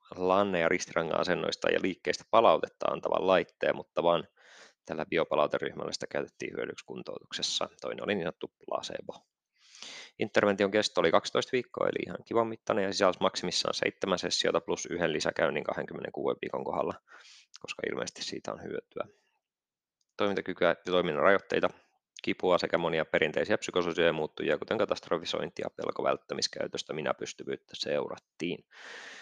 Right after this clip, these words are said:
Seuranta jatkui vuoteen asti, eli kivan mittainen seuranta. I T T-analyysi oli käytössä ja kustannustehokkuuttakin tarkasteltiin. Kustannustehokkuuden arvioinnissa mä en ole ihan hirveän hyvä,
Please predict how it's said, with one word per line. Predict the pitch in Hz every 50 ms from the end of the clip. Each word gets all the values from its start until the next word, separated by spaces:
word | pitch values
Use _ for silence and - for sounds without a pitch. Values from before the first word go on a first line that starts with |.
| - -
Seuranta | - - 123 110 110 98 95
jatkui | 90 85 - _ - - 76
vuoteen | 85 95 92 76 - - 71 60 60
asti, | 64 65 - - - - 64
eli | 60 58 -
kivan | - 95 101 95 85
mittainen | 82 80 80 - _ - 65 58 52 -
seuranta. | 82 101 120 120 98 92 90 90 - - - - - _ _ -
I | 85 90 87
T | - 82 -
T-analyysi | - 64 67 67 64 64 62 - -
oli | - -
käytössä | - 120 120 - - - - 101
ja | 85
kustannustehokkuuttakin | - - - - - - - - - - - - - - - - - - - - - -
tarkasteltiin. | - 78 73 - - - - - - - - - - - - - - - - - -
Kustannustehokkuuden | - - - - 151 131 - - 95 - _ - 87 82 78
arvioinnissa | 80 82 85 - 82 80 76 - - 80
mä | 67
en | 69
ole | 71 -
ihan | - 78 - -
hirveän | 69 69 69 - - - - - -
hyvä, | - - - - - -